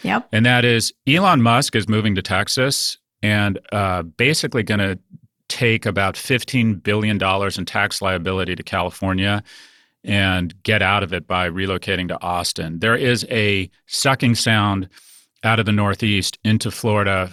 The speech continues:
Speaker 2: of anybody who sits on a large unrealized capital gain. And I don't think that's sustainable. So I wouldn't be surprised if the Biden administration says, "Okay, I need to get some of these blue states I like, the blue states I like, specifically California and New York,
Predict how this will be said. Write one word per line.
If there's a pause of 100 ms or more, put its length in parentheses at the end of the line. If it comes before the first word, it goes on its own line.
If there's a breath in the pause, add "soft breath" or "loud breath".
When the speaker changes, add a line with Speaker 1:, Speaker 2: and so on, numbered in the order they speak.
Speaker 2:
of
anybody
who
sits
on
a
large (180)
unrealized
capital
gain. (480 loud breath)
And
I
don't
think
that's
sustainable.
So
I
wouldn't
be
surprised
if
the
Biden
administration
says,
"Okay, (600 loud breath)
I
need
to
get
some
of
these
blue
states (140)
I
like,
the
blue
states
I
like,
specifically
California
and
New
York,